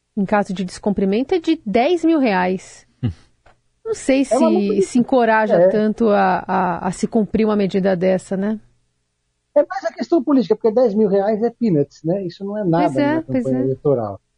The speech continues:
Speaker 3: Agora, você descumprir uma decisão do Tribunal Superior Eleitoral dá munição pros seus adversários.
Speaker 1: Sim.
Speaker 3: Você tá fazendo uma campanha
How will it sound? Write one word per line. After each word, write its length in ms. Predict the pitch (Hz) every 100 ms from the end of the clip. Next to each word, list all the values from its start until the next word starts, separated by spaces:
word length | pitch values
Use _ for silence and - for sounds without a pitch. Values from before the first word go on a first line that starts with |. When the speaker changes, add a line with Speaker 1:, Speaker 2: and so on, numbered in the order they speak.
| _ _
Speaker 3:
Agora, 680 | - 160 160 156 151 147 143
você 320 | 135 156 - 190
descumprir 640 | 208 - 190 - 220 269
uma 180 | 208 180
decisão 680 | 170 170 139 139 180 143 117 -
do 160 | 151
Tribunal 400 | 147 151 151 160
Superior 420 | 156 - 147 147 143
Eleitoral 600 | 135 135 139 139 190 160
dá 160 | 180
munição 480 | 196 208 196 - 180
pros 120 | 185
seus 160 | 226 208
adversários. 720 | 214 220 247 - 156 123 123
Speaker 1:
Sim. 240 | 233 185 151
Speaker 3:
Você 260 | 131 147
tá 140 | 143 156
fazendo 320 | 151 160 170
uma 160 | 185
campanha 500 | 185 202 170 202 214